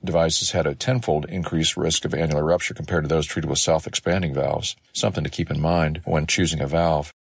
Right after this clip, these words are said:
Patients with greater than five millimeters of length of L V O T calcification or encompassing greater than ten percent of the circumference of the L V O T on C T are at higher risk.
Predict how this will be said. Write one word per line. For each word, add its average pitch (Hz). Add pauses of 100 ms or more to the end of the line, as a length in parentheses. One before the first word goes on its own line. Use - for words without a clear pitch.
(160)
Patients 151
with 98
greater 104
than 85
five 98
millimeters 80
of 78
length 87
of 80
L 90
V 82
O 80
T 87
calcification 82
or 87
encompassing 87
greater 87
than 78
ten 110
percent 90
of 76
the 73
circumference -
of 85
the 80
L 80
V 80
O 76
T 78
on 73
C 78
T 90 (140)
are 80
at 76
higher 76
risk. 78